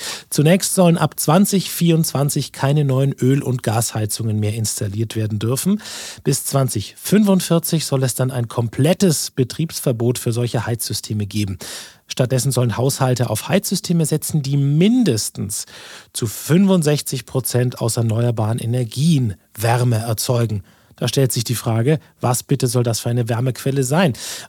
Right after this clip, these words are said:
Bei der Suche nach der Antwort stolpert man immer wieder über die Wärmepumpe. Für viele eine Option oder vielleicht doch nicht.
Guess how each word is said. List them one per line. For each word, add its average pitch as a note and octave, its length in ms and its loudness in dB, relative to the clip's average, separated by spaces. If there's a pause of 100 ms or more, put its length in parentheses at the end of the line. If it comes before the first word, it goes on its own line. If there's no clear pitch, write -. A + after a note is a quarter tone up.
(220)
Bei C3+ 120 4
der C#3+ 120 6
Suche G#3 360 4
nach G#3 160 4
der - 160 0
Antwort G3+ 300 2
stolpert F3 400 2
man D#3 220 0
immer G#3+ 320 2
wieder F3+ 320 0
über D#3+ 160 0
die D#3+ 260 0 (300)
Wärmepumpe. A2+ 800 -2
Für C3 140 -4
viele G#3 320 2
eine C#3+ 220 0
Option D3+ 540 0 (500)
oder C3 180 -2
vielleicht A2+ 340 -4
doch A2 160 -4
nicht. - 440 -4